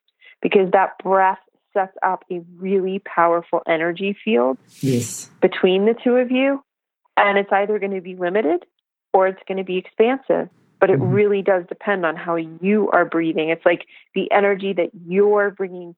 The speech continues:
Speaker 1: to your horse.
Speaker 2: Yeah. The second point that you've got is let go of your past. Can you just explain that a little bit more?
Speaker 1: Yes. So one of the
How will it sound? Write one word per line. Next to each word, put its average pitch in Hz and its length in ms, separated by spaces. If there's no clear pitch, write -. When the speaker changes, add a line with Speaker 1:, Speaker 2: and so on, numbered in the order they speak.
Speaker 1:
to 180 120
your 156 180
horse. - 280
Speaker 2:
Yeah. 117 160
The 190 60
second 196 440
point 156 320
that - 160
you've 156 160
got 131 280
is 143 240
let 135 280
go 127 260
of 123 120
your 127 120
past. - 640
Can 196 180
you 269 80
just - 320
explain 151 480
that 151 140
a - 20
little 156 220
bit - 160
more? 185 260
Speaker 1:
Yes. 180 840
So 208 420
one 269 160
of 311 80
the 302 120